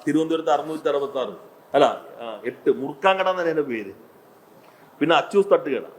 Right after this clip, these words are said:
തട്ടുകട, തട്ടുകട, തട്ടുകട എന്ന് പറഞ്ഞ് കുറേ കിടക്കുന്നുണ്ട്. ഈ,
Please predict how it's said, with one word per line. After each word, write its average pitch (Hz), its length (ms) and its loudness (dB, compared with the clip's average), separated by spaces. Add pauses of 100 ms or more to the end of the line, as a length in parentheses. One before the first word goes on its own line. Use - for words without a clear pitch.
(560)
തട്ടുകട, 143 400 6 (280)
തട്ടുകട, 151 400 0 (180)
തട്ടുകട 160 440 2
എന്ന് 165 120 -4
പറഞ്ഞ് 170 180 -8
കുറേ 160 240 2
കിടക്കുന്നുണ്ട്. 175 480 -6 (720)
ഈ, - 20 6